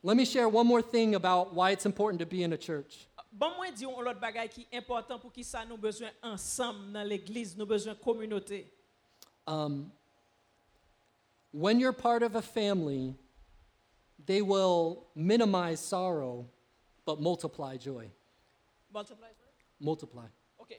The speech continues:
Speaker 1: Or
Speaker 2: uh,
Speaker 1: add, add to.
Speaker 2: Say it again.
Speaker 1: When you're part of a family, they minimize your sorrow,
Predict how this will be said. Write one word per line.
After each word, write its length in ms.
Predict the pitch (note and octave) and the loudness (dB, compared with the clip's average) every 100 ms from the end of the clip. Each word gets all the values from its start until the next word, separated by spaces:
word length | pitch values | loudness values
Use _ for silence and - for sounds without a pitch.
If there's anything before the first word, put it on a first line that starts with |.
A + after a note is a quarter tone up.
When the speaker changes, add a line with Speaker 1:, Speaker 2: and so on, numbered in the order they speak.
| _ | _
Speaker 1:
Or 100 | D3 | -6
Speaker 2:
uh, 120 | A3+ | 0
Speaker 1:
add, 180 | E3+ E3+ - | 0 0 -4
add 220 | D#3+ D#3 - | -6 -6 -8
to. 200 | D3 B2 _ _ _ _ _ _ | -8 -10 _ _ _ _ _ _
Speaker 2:
Say 100 | A#3+ | -20
it 100 | G#3 | -20
again. 180 | G3+ _ _ _ _ _ _ - - | -20 _ _ _ _ _ _ -20 -2
Speaker 1:
When 180 | G3 B3 | 4 6
you're 120 | A#3 | 4
part 240 | A#3+ B3 | 4 4
of 80 | C4+ | 4
a 40 | A#3+ | 0
family, 720 | - A#3+ A#3+ G#3 F3 F3 - D3+ | 2 4 4 4 2 -2 -6 -4
they 200 | F#3 F3+ | 0 2
minimize 680 | G3 A#3+ A#3+ A3+ A3+ A3 | 4 6 4 4 2 0
your 120 | A3+ | -2
sorrow, 800 | G#3 - G#3+ G#3+ E3+ D3 D3 D3+ | -2 0 2 2 0 -2 -4 -6